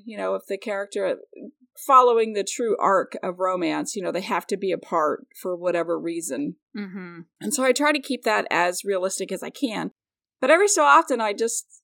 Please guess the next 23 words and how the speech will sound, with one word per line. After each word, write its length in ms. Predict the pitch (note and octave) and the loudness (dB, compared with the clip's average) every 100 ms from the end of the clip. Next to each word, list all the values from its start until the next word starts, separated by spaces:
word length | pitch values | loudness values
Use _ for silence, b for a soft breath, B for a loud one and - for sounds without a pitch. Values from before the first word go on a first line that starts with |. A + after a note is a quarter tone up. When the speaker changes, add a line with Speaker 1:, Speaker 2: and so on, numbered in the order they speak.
| - | -2
Speaker 1:
lately, 440 | A#3+ D4 A3+ G#3 | 2 2 2 0
I've 100 | G3 | 0
been 180 | G#3 G3+ | -4 -10
trying 340 | - A3 G#3 G#3 | -6 -2 -2 -2
this, 400 | F#3 F#3 - - _ _ _ _ | -4 -4 -6 -10 _ _ _ _
"Oh 160 | - B3 | 4 8
my 60 | D#4 | 8
God" 760 | A#4+ D5 D5+ C5+ G#4+ - G3+ C4 | 8 8 8 4 0 -4 -2 2
moment, 480 | - B3 C4 C4+ | 4 2 2 0
you 60 | A3+ | 0
know, 120 | - | 0
Speaker 2:
<laughs> 60 | - | 2
Speaker 1:
where 120 | F3 | 0
it 60 | E3 | 2
happens. 520 | B3+ F#3+ - F#3 - | 4 2 4 0 0
And 160 | F#3+ B3+ | -2 -2
so 380 | - G3+ G3 F#3+ | 2 2 2 2
the 80 | G3+ | 6
last 300 | A3+ B3 - | 8 6 4
couple 280 | A#3+ A#3+ | 2 4
have 120 | G3 G#3 | 2 2
had 240 | F#3+ F3+ | 0 0
those, 480 | F3+ F#3 F3+ - | 0 -2 -4 -8